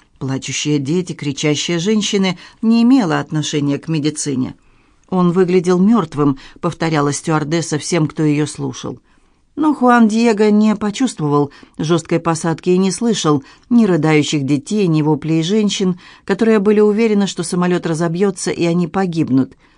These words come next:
Чудо или не чудо, связанное с носом Девы Марии, полностью завладело мыслями Хуана Диего, как и много лет назад. Все, что он видел и слышал, представляло собой шипение голубого пламени,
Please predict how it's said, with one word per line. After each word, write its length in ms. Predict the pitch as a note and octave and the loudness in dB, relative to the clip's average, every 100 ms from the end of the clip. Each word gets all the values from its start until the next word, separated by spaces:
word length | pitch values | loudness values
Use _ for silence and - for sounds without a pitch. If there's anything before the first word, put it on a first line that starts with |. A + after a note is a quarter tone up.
| _ _ _ - | _ _ _ -12
Чудо 600 | - A#3+ G#3 G#3+ G3+ E3 | -4 -2 0 2 2 0
или 260 | D3+ C#3+ | 0 0
не 180 | C#3 C#3+ | 0 0
чудо, 440 | - A3 G#3 G3+ G3 - - - | -2 -4 0 0 -2 -18 -20 -18
связанное 640 | - F#3 F#3 F3 F3 F3 | -6 -2 0 0 0 0
с 120 | E3+ F#3+ | -2 -2
носом 360 | F3+ E3 F3 | -4 -2 -2
Девы 240 | D#3+ E3+ E3+ | 0 0 0
Марии, 520 | E3+ E3+ E3 D#3+ D#3 - _ _ | 0 0 2 2 -2 -14 _ _
полностью 680 | A#3+ A#3+ A#3+ G#3+ - A3 G#3 | 0 4 4 2 0 0 0
завладело 640 | D#3 F#3 F#3 F#3+ D#3+ D#3 C#3+ | -2 0 2 0 0 0 2
мыслями 560 | D3 C#3+ D3 D3 C#3+ | 2 2 0 0 0
Хуана 400 | C#3 - D3+ D3+ | -2 -2 0 0
Диего, 560 | D3 F#3 G3+ A#3+ G#3+ G#3 - - _ | 0 0 0 0 0 -2 -8 -20 _
как 180 | B3 A#3 | -8 0
и 40 | |
много 300 | B3 B3+ F#3 | 4 4 4
лет 220 | F3 F#3 F#3 | 2 0 0
назад. 520 | F#3 D#3+ D3 B2+ _ _ _ _ _ _ _ _ _ _ _ - | -2 0 -4 -8 _ _ _ _ _ _ _ _ _ _ _ -8
Все, 200 | - F3+ | -2 0
что 180 | - | 2
он 140 | F3+ F3+ | 2 2
видел 280 | F3+ E3+ E3+ | 2 2 0
и 40 | |
слышал, 500 | E3 G3+ F#3 F#3 E3 - - - | 0 -2 0 0 -2 -6 -20 -6
представляло 640 | F#3 F3+ - F3+ F#3 F3 | -4 -2 -2 0 0 0
собой 340 | D#3+ F3 E3+ | 0 -2 0
шипение 680 | E3 F3 E3 F3+ E3+ E3+ E3 - | 0 -2 -2 -2 0 2 0 0
голубого 560 | D#3+ E3+ D#3+ E3+ F3+ | -2 0 2 2 0
пламени, 580 | F3+ A3+ A3 D#3 D3 C#3 | 0 -2 0 2 2 2